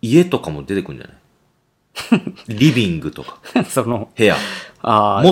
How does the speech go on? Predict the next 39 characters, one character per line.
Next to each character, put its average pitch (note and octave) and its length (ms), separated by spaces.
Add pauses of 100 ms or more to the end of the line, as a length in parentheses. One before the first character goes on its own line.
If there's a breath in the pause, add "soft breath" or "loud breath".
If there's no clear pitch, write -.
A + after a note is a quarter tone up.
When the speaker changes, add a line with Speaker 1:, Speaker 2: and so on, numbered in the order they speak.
Speaker 1:
っ - 60
と - 80
も G2 120
て G2 120
な F2+ 80
そ F2 160
う F2 40
と - 80
し G3+ 140
て。 D2 80
Speaker 2:
も D2 60
っ - 20
と C3 120
く - 120
つ - 180
ろ E3 140
い C3 60
で A2+ 100
く A#2+ 100
だ G#2 140
さ G#2 120
い - 40
っ F2+ 80
て G#2 80
い - 20
う F#2 40
ね。 E2+ 80
Speaker 1:
そ D2+ 80
う。 - 20
Speaker 2:
マ A#2 120
ッ A#2 40
サ - 220
ー A#2 80
ジ A2 120
チ - 120
ェ F#2 80
ア F2+ 40
と - 120
か。 - 180